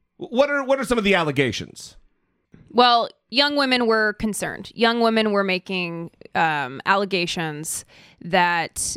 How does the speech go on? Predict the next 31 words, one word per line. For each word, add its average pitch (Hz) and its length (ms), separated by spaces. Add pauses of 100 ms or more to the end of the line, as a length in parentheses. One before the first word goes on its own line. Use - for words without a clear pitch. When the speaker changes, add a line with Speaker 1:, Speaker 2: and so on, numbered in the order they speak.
Speaker 2:
he 214 220
should 208 200
be 175 140
moved, 208 840 (400)
um, 160 440
that 185 120
he 202 160
was 180 340
engaging 190 440
in 180 80
inappropriate 185 520
behavior, 226 460
that 208 120
he 214 140
was 202 180
making 254 340
them 226 180
feel 190 400
uncomfortable. 175 840
Speaker 1:
Yeah. 123 240 (380)
Speaker 2:
Okay. 170 540
And 180 640 (360)
it 233 120
was 247 180
even 254 220
suggested 240 1000 (140)
to 226 180
Hillary 196 340
Clinton 165 560 (160)
that 208 280
she 214 640